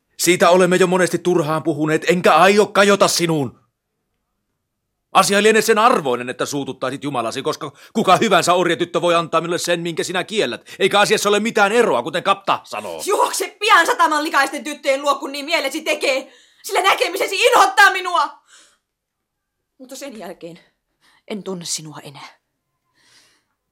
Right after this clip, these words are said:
Speaker 2: Mitä ilman minä voin olla? Sitä ilman voit sinäkin olla.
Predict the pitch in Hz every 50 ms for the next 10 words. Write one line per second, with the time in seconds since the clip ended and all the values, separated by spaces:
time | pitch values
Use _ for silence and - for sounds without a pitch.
0 | _ _ _ _ _ _ _ _ _ _ - 359 339 349 349 294 294 302 311 269
1 | 294 277 277 311 359 349 302 262 - 254 240 226 214 254 247 240 214 220 - -
2 | _ _ _ _ - - 381 370 349 311 320 330 311 302 294 285 302 302 - -
3 | 415 403 392 - - 359 311 294 311 302 277 262 254 233 - -